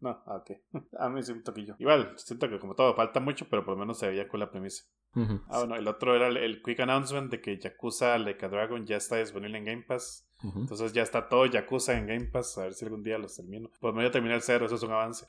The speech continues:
Speaker 2: ¿Y el
Speaker 1: <laughs>
Speaker 2: uno o solo el cero?
Speaker 1: No, el uno lo tengo instalado, pero estaba jugando Octopath por el primero como para,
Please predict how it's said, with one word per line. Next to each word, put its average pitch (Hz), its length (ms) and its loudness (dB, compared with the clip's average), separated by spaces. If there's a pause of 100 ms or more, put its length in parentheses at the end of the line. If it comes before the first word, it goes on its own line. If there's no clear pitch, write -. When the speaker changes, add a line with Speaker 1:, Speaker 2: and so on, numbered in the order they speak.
(120)
Speaker 2:
¿Y 101 160 4
el 92 100 6
Speaker 1:
<laughs> 98 300 8
Speaker 2:
uno - 340 6
o - 80 -8
solo 95 200 2
el 90 60 -2
cero? - 360 -2
Speaker 1:
No, 135 300 6
el 139 120 4
uno 175 140 4
lo 180 80 10
tengo 175 320 6
instalado, 123 540 4
pero 95 100 -2
estaba 107 340 4
jugando 104 300 0
Octopath - 420 -6
por 87 140 -16
el 92 120 -14
primero 107 360 -2
como 107 240 -6
para, 95 400 2